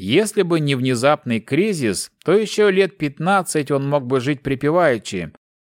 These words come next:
Но президент решил пополнить казну за счёт налогов с продажи, и нефтяная отрасль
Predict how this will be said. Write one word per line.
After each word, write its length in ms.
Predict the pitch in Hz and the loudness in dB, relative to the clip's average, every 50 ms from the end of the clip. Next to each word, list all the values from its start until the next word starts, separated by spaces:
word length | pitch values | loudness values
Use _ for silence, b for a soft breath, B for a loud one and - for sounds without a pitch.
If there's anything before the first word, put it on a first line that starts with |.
| _ _ | _ _
Но 260 | - - 98 131 151 | -6 -2 0 2 2
президент 680 | 147 147 151 151 135 135 147 143 139 165 196 196 180 131 | 2 2 0 0 2 0 0 0 2 0 0 0 0 -2
решил 340 | 123 120 120 - - 170 175 | -2 -2 0 0 0 0 0
пополнить 680 | 147 - 127 120 - - 160 160 151 139 135 131 117 | 2 2 0 0 0 2 2 2 2 2 0 -2 -2
казну 440 | - - 123 117 113 104 120 160 185 | -2 0 0 0 0 0 -2 -2 -2
за 160 | 170 135 123 | 0 0 -2
счёт 240 | 107 - - 131 117 | -2 -2 -2 -2 0
налогов 420 | 127 117 113 127 135 120 127 117 - | 0 0 2 2 0 0 -2 -4 -4
с 60 | - | -4
продажи, 720 | - 131 139 147 156 175 165 139 101 98 90 82 82 80 _ _ | -2 0 0 2 2 2 0 0 0 -2 -6 -6 -8 -12 _ _
и 220 | - 95 104 113 117 | -4 0 0 2 2
нефтяная 720 | 117 123 117 - - 127 123 123 131 127 127 123 120 117 | 2 0 -2 -2 -2 -2 0 2 2 2 4 2 2 2
отрасль 760 | - 131 147 185 185 - 139 120 - - - 110 87 82 | 2 2 0 2 2 0 -2 -2 -2 -2 -4 -4 -4 -4